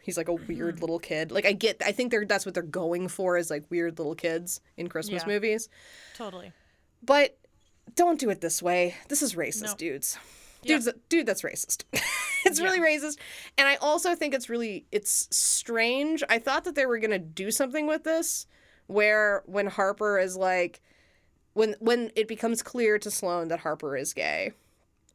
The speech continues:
Speaker 1: Sloane could be like, "Well, you know, Mom and Dad were really weird <laughs> when I brought home my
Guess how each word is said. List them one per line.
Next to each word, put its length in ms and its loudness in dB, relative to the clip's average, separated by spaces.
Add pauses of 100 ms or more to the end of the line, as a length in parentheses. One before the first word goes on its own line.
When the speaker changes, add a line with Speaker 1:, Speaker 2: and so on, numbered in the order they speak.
(680)
Speaker 1:
Sloane 360 0
could 120 -4
be 120 0
like, 180 0
"Well, 80 0
you 100 -2
know, 100 -2
Mom 220 -2
and 100 -8
Dad 260 -2
were 80 -8
really 220 -8
weird 340 -8 (340)
<laughs> 320 -20
when 440 -6
I 180 -2
brought 240 -4
home 360 -8 (460)
my 360 -8